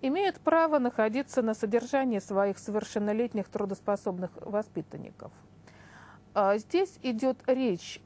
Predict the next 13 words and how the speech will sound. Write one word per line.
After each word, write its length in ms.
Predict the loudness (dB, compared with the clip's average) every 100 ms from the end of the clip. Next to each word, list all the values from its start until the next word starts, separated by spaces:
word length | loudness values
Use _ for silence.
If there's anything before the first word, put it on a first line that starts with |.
| -2
о, 500 | 2 4 6 4 2
э, 380 | 0 2 4 2
лицах, 440 | 2 0 -2 -6 -4
которые 420 | -2 0 0 0
содержали 760 | -2 -2 -2 0 0 2 0 0
ребенка, 760 | 0 0 0 -2 -2 0 0 0
не 440 | -2 -2 0 0 -2 -4
производя 560 | -2 -2 -2 0 0
усыновления, 880 | -2 -6 -6 -6 -6 -6 -8 -10 -14 -18 -20 -20
скажем, 480 | -2 2 4 2 -2
о 140 | -4 -2
приемных 580 | 0 0 -2 -2 -4
родителях. 720 | -2 -4 -4 -12 -14 -14 -16